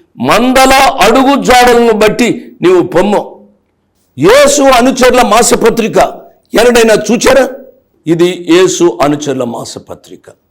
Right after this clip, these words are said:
యేసు అనుచరులు అనగా యేసయ్య యొక్క పాదాలను వెంబడించేవారు,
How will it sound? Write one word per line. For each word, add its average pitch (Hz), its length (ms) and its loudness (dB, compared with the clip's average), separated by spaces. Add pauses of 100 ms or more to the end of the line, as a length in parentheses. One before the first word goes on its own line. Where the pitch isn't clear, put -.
(280)
యేసు 494 440 2
అనుచరులు 269 1040 0
అనగా 196 640 0 (260)
యేసయ్య 196 600 2
యొక్క 175 220 -2
పాదాలను 147 840 0
వెంబడించేవారు, 123 800 -8